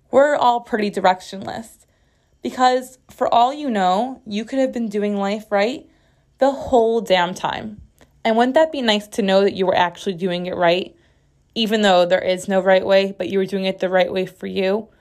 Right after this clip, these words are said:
Because someone's always gonna judge you.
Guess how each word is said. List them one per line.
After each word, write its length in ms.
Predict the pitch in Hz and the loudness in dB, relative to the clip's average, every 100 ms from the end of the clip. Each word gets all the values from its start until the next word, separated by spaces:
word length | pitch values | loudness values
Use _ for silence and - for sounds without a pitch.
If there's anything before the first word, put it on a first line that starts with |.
| _ _ _ _ - | _ _ _ _ -6
Because 520 | 240 233 226 220 - - | 0 2 2 0 -12 -6
someone's 420 | - 214 220 208 | 0 2 2 0
always 320 | 202 196 214 | 0 0 -2
gonna 180 | 233 247 | -4 -4
judge 380 | 214 190 190 208 | 0 0 -2 -4
you. 280 | 196 202 | -2 -4